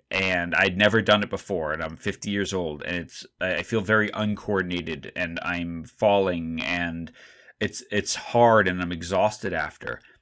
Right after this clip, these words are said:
And it's a great reminder of what it's like to, to do something new, right? I'm a very experienced person in the mountains with all types of downhill skiing and snowboarding and all that, but I had never tried, you know, Nordic skiing or,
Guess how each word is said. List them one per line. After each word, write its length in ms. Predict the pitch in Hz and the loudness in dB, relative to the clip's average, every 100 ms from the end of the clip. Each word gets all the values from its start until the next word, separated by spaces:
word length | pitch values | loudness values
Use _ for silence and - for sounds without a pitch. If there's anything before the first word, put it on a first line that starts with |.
| _ | _
And 120 | 113 113 | -4 -2
it's 100 | 117 | -2
a 80 | |
great 300 | 98 113 147 | 0 0 0
reminder 600 | 151 135 127 156 95 85 | -2 -4 -2 -4 -4 -4
of 200 | - 98 | -4 -6
what 180 | 90 98 | 0 0
it's 180 | 110 - | 0 -2
like 380 | 92 92 - _ _ - | -2 -2 -6 _ _ -12
to, 160 | 104 - _ - | -12 -12 _ -10
to 100 | 110 | -8
do 220 | 101 110 | -2 -2
something 480 | - 110 - 101 95 | -2 -4 -4 -6 -4
new, 300 | 160 123 - - - - | -6 -8 -12 -20 -16 2
right? 140 | 104 - | 4 4
I'm 160 | 139 | 4
a 60 | 143 | 2
very 360 | 104 110 113 101 | 4 4 4 2
experienced 800 | - - 101 98 95 87 - | -2 -4 0 0 0 -8 -8
person 340 | - 92 - 90 | -4 -4 -4 -6
in 120 | 87 | -6
the 60 | 85 | -4
mountains 580 | 87 95 85 82 82 | -4 -4 -6 -10 -10
with 200 | 85 82 | -8 -6
all 200 | 85 92 | 0 -2
types 360 | - 87 85 - | -2 -6 -6 -8
of 120 | 80 | -6
downhill 440 | 85 87 87 85 80 | -2 -2 -2 -6 -6
skiing 560 | - 87 85 85 85 | -8 -6 -6 -6 -6
and 260 | 80 78 78 _ - - | -8 -10 -16 _ -20 -16
snowboarding 720 | - 104 95 85 87 85 82 82 | -10 -2 -2 0 -2 -2 -4 -6
and 100 | 82 | -6
all 140 | 80 | -4
that, 280 | 85 98 - | -2 -2 -2
but 140 | 87 | -4
I 100 | 85 | -2
had 120 | 87 | -4
never 480 | 87 92 92 90 85 | -2 -4 -2 -4 -6
tried, 560 | - 87 82 82 82 - _ _ _ _ | -4 0 0 -2 -6 -12 _ _ _ _
you 120 | 87 78 | -12 -10
know, 140 | 78 | -10
Nordic 420 | 80 92 95 - | -2 0 -2 -4
skiing 480 | - 60 73 69 67 | -10 -10 -12 -10 -12
or, 380 | 69 71 73 | -12 -12 -14